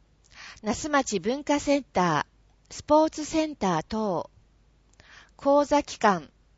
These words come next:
令和八年十月から令和九年九月。各講座、受講料、申し込み方法、申し込み先など、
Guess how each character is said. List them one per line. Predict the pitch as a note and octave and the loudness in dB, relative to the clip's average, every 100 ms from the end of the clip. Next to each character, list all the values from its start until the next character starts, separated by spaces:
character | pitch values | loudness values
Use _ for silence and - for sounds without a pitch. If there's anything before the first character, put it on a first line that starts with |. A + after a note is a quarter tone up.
| - - - | -20 -20 -4
令 | A3+ D4+ D4 | 4 6 6
和 | A3 | 4
八 | G#3 - - C4 | 4 -2 -4 -2
年 | A3+ F#3 | -2 -2
十 | F3 A#3+ C#4 | -4 -4 0
月 | D4 - - | -2 -2 0
か | F#3+ | 2
ら | E3 D3 - _ _ - | 4 0 -2 _ _ 4
令 | C4 C#4+ B3 | 6 6 4
和 | F#3+ | 0
九 | - C#4+ C#4+ | -2 -4 -2
年 | A#3+ F3 D3+ _ - | -2 -4 -6 _ -8
九 | D4 | 0
月。 | D4+ - - D#3+ - _ _ _ _ _ _ _ _ - - - - | 0 0 -6 -8 -8 _ _ _ _ _ _ _ _ -20 -20 -20 -6
各 | C#4+ - B3 | -6 -4 -8
講 | - G3 F#3+ | -4 -4 -4
座、 | F#3 F#3+ F#3 - _ | 0 0 0 -2 _
受 | - F#3+ | -14 -12
講 | - D4 C#4+ C4+ | -2 0 2 0
料、 | G#3 E3+ D#3 C#3 - - _ | -2 -2 -2 -6 -10 -20 _
申 | G#3+ B3 C#4+ | -6 -4 -6
し | |
込 | - C#4+ | -2 -4
み | C#4+ C#4+ | -2 -8
方 | B3+ D4 C#4 | -4 -2 -2
法、 | A3+ G#3+ F3 D3+ C3+ - _ - | -4 -6 -4 -4 -8 -12 _ -10
申 | G#3+ B3+ D4 | -6 -4 -6
し | - | -2
込 | D4 | -4
み | C#4+ | -2
先 | C#4+ D4 - C#4 | -6 -8 -6 -6
な | C#4 | -4
ど、 | G#3+ E3+ D#3 | -2 -2 -4